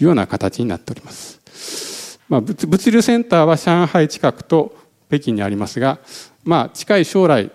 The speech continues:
内陸部ですね、成都とか、重-、重慶とか、そういったところも注文が増えてますので、えー、物流拠点出して、えー、中国でもクイックデリバリーができるように、し-、組んでいこうと思っております。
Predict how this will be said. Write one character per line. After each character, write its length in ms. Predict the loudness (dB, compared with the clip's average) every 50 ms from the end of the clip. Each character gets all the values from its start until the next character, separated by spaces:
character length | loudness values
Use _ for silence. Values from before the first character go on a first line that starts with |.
| -6
内 220 | -2 0 2 4 4
陸 200 | 2 2 2 0
部 60 | 0
で 80 | 0
す 100 | 0 0
ね、 120 | -2 -2 -2
成 320 | -2 0 2 4 4 4
都 120 | 4 2 2
と 100 | 2 0
か、 260 | 0 -2 -4 -4 -6 -10
重-、 280 | -6 0 2 2 2 2
重 280 | -2 0 2 2 2 4
慶 180 | 2 0 0
と 100 | 0 -4
か、 140 | -6 -8 -6
そ 120 | 0 0
う 40 | 0
い 20 | 2
っ 20 |
た 120 | 2 2
と 80 | 2 2
こ 80 | 4 4
ろ 80 | 4
も 100 | 2 2
注 200 | 0 0 0 2
文 180 | 2 2 2 0
が 80 | -2
増 140 | 0 2 2
え 40 | 2
て 120 | 2 2
ま 120 | 0 0 0
す 100 | 0 0
の 140 | 2 2 4
で、 220 | 4 2 2 -2 -8 -14 -14 -12 -12 -12 -12 -14 -4 0
え 720 | 2 2 4 2 2 0 -2 -2 -2 -2 -4 -4 -4 -6
ー、 120 | -8 -12 -16 _ _
物 240 | -6 -6 -2 2 2
流 80 | 2 2
拠 80 | 2
点 160 | 0 0 0
出 140 | 0 -2 -2
し 100 | -2 -4
て、 300 | -4 -4 -4 -4 -6 -12 _ _ _ _ -8
え 640 | -6 -4 -4 -4 -6 -6 -8 -8 -10 -10 -10 -10
ー、 20 | -10
中 200 | -2 0 4 4
国 100 | 4 4
で 140 | 2 2 2
も 160 | 2 2 2
ク 100 | 0 -2
イ 40 | -2
ッ 40 |
ク 80 | 0 0
デ 100 | 0 0
リ 280 | 0 2 2 2 2 2
バ 180 | 0 -2 -2
リ 140 | -2 0 0
ー 20 |
が 100 | 0 0
で 140 | 0 0 0
き 120 | 0 0 -2
る 100 | 0 0
よ 160 | -2 -2 -2
う 20 | 0
に、 240 | 0 0 0 -2 -6 -14 -20 _ _
し-、 360 | -4 -2 0 0 0 -2 -6 -10 -14 -6
組 140 | -2 -2 0
ん 20 |
で 80 | 0 -2
い 60 | -2
こ 120 | 0 -2 0
う 40 |
と 140 | 2 2 0
思 140 | 0 0 -4
っ 20 |
て 120 | -6 -8 -10
お 40 | -10
り 60 | -10
ま 100 | -16 -18
す。 280 | -18 -18 -18 -20 -20